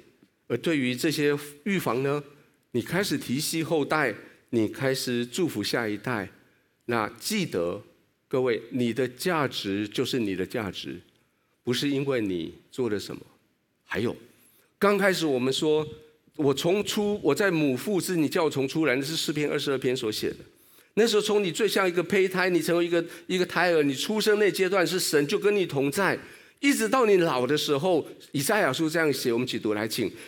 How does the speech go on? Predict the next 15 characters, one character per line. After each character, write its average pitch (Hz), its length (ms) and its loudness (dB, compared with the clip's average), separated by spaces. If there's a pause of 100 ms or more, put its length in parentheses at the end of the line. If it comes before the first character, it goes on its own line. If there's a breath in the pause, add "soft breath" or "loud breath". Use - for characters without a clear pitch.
(160 loud breath)
“你 147 100 4
们 165 200 6
自 208 200 -2
从 156 320 2
生 190 360 2
下 170 360 0 (240)
就 180 220 6
蒙 156 240 4
我 156 220 4
宝 117 280 0
宝， 135 400 2 (220 loud breath)
自 185 160 2
从 131 260 2
出 185 300 -2
胎 170 420 0